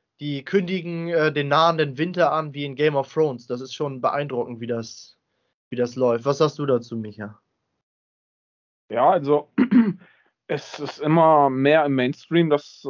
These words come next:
Speaker 2: ähm, sich das, äh, sag ich mal, verbreitet, dass der Schutz wohl doch nicht ganz so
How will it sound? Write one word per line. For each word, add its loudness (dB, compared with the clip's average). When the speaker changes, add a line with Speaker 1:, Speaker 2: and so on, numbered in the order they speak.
Speaker 2:
ähm, -2
sich -12
das, -6
äh, 2
sag 4
ich 0
mal, 0
verbreitet, 2
dass -10
der 4
Schutz -2
wohl 4
doch 4
nicht -4
ganz 0
so 4